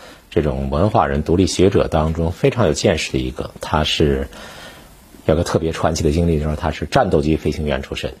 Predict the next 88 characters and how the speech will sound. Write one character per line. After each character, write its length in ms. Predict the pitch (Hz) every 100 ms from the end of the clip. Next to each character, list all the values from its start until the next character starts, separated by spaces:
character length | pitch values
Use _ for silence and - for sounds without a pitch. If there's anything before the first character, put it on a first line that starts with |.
| _ _ -
<laughs> 760 | 120 85 92 - 143 131 113
他 100 | -
跟 160 | 85 87
胡 140 | -
锡 160 | 82 90
进 240 | 90 80
都 100 | 82
是 140 | 78 90
我 120 | 71
的 140 | 76
好 160 | - 73
朋 180 | - 73
友， 180 | 67
在 340 | 67 87 78 73
这 160 | -
方 180 | 78 78
面 160 | 82 71
他 140 | -
们 80 | 90
两 120 | 76
个 60 | 78
有 120 | 69
的 40 |
时 60 | 76
候 80 | 82
观 160 | 101
点 160 | 90 69
不 80 | 76
一 160 | 82
致， 180 | 98 80
但 160 | 73 76
是 120 | -
呢， 100 | 76 - - -
绝 140 | 107
大 120 | 117
多 140 | 98 143
数 120 | -
情 160 | 69
况 160 | 69 69
下 180 | 76 -
三 300 | - 110 107
观 200 | 110 120
是 160 | 117 78
一-， 200 | 73 - - -
啊， 160 | 85 - - -
绝 200 | 123 170
大 120 | 139
多 160 | 160
数 80 | 160
情 140 | 110 80
况 180 | 87 85
下 180 | 82
观 240 | 78 147 143
点 120 | 87
都 100 | 85
是 120 | -
一 80 | 78
致 200 | 107 107
的， 60 | -
三 280 | - 135
观 180 | 151 151
也 100 | 120
是 160 | - -
一 80 | 71
致 160 | - 78
的。 140 | -
上 260 | - - 143
期 140 | -
我 160 | 135 78
跟 140 | 76
各 100 | 87
位 220 | 92 85 76
介 180 | -
绍 200 | 80 87
的 100 | 73
这 100 | 92
本 140 | 92 78
书 160 | -
里 100 | 101
边， 160 | 76 71 - - -
郭 160 | 123
松 140 | 120 123
民 180 | 90
他 160 | 101 95
讲 220 | 90 76
的 80 | 67
一 80 | 76
些 240 | - 76